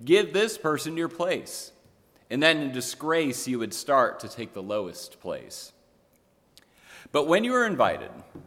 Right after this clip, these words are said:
go and sit down at the lowest place, so that when your host comes, he may say to you, 'Friend, move up higher.' Then you will be honored in the presence of all who sit at the table with you.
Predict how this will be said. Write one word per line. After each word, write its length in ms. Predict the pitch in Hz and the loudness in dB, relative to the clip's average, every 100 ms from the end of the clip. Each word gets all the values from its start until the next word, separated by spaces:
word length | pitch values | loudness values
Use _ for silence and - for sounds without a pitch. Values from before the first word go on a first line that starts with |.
| - - | -20 -2
go 280 | 151 175 185 | 4 4 4
and 120 | 175 | -2
sit 280 | - 165 131 | -4 -4 -2
down 360 | 156 170 170 | 2 4 2
at 100 | 135 | 0
the 60 | 123 | -2
lowest 440 | 123 120 104 - | 0 0 -2 -4
place, 500 | 139 113 - - - _ _ _ _ - | -2 -2 -4 -14 -16 _ _ _ _ -18
so 160 | - 147 | -6 4
that 220 | 151 147 | 4 4
when 360 | 151 147 147 127 | 4 2 0 -4
your 180 | 131 123 | -4 -2
host 420 | 151 233 233 - | -2 -4 -4 -10
comes, 640 | - 98 85 92 - - - _ | -6 -4 -4 -6 -12 -16 -20 _
he 160 | - 170 | -10 -4
may 160 | 160 143 | -2 -2
say 300 | 151 165 165 | 0 0 0
to 160 | 131 | -2
you, 300 | 110 101 95 - _ | -2 -4 -6 -12 _
'Friend, 480 | - 175 131 107 104 - - _ | -4 -2 0 -2 -8 -16 -20 _
move 360 | - 135 151 120 | -10 -6 -4 -2
up 320 | 101 - - | -4 -6 -14
higher.' 460 | 110 117 87 65 55 - _ _ _ _ _ _ _ - - | -4 -2 -2 -6 -14 -20 _ _ _ _ _ _ _ -20 -10
Then 300 | 117 160 208 | 0 2 4
you 80 | 196 | 4
will 80 | 180 | 4
be 180 | 151 | 2
honored 480 | - 135 170 147 117 | 2 6 6 6 4
in 120 | 117 | 0
the 60 | 113 | -2
presence 500 | - 156 - 139 127 | 4 4 4 0 -6
of 100 | 120 | 4
all 260 | 139 156 151 | 8 8 6
who 160 | 135 | 2
sit 240 | 123 156 147 | -2 -4 -4
at 120 | 113 | -6
the 80 | 107 | -12
table 400 | - 156 127 90 | -8 -8 -6 -8
with 180 | 73 - | -10 -14
you. 280 | - - | -18 -20